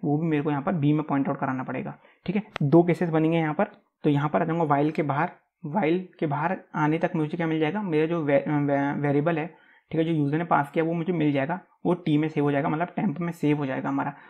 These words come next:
और पीटीआर क्या करेगा, उससे पहले वाली नोड को पॉइंट आउट करेगा। अब मैं क्या करूँगा, पीटीआर डॉट एन रेफ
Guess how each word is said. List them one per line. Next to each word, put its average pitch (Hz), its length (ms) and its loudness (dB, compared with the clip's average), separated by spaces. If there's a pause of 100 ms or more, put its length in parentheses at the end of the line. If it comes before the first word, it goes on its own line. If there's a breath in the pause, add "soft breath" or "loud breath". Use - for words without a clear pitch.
और 156 60 2
पीटीआर 160 360 4
क्या 165 140 2
करेगा, 160 240 0
उससे 170 240 -4
पहले 143 260 2
वाली 151 180 2
नोड 143 140 0
को 135 100 -4
पॉइंट 139 280 0
आउट 139 100 0
करेगा। 139 260 -6 (440 loud breath)
अब 170 60 0
मैं 185 120 2
क्या 190 80 2
करूँगा, 190 200 0
पीटीआर 165 680 2 (300)
डॉट 151 400 2 (280)
एन 170 220 0
रेफ 131 200 -2